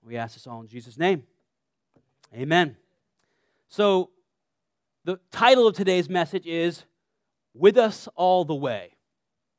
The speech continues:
With Us All the Way. Last week was Above and Beyond, and today is With Us All the Way.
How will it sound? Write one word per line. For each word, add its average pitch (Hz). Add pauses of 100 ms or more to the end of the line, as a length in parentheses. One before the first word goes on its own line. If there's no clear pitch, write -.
(760)
With 226
Us 247
All 190
the 190
Way. 151
Last 202
week 226
was 180
Above 180
and 220
Beyond, 220 (380)
and 147
today 196
is 175 (180)
With 214
Us 233 (240)
All 202 (280)
the 156
Way. 135